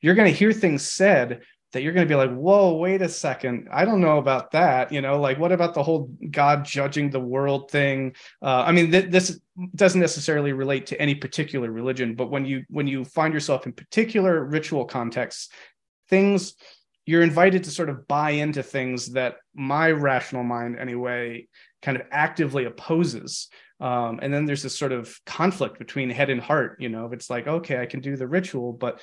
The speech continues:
so then there's the question there, right, of, like, well, what if, what if those things could work in concert? What if I could parti-,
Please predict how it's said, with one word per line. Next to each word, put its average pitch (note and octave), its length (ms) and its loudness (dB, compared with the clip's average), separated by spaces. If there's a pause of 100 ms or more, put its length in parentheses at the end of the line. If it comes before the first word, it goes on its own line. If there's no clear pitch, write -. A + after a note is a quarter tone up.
(220)
so D3+ 520 4 (340)
then F3 140 4
there's F3+ 180 4
the D#3+ 60 -6
question C#3+ 340 -6
there, B2+ 160 -2
right, F3 240 4
of, D3 140 -2
like, C3 180 -4
well, C3 220 -4 (580)
what D3+ 180 2
if, F#3 160 2 (120)
what F3+ 160 4
if G#3 100 4
those F#3+ 220 4
things F3+ 260 4
could C#3+ 180 -6
work E3 200 0
in D3 100 -2
concert? - 560 -4
What D3 160 0
if F#3 160 4
I E3 140 4
could D3+ 280 -4
parti-, D#3+ 500 -2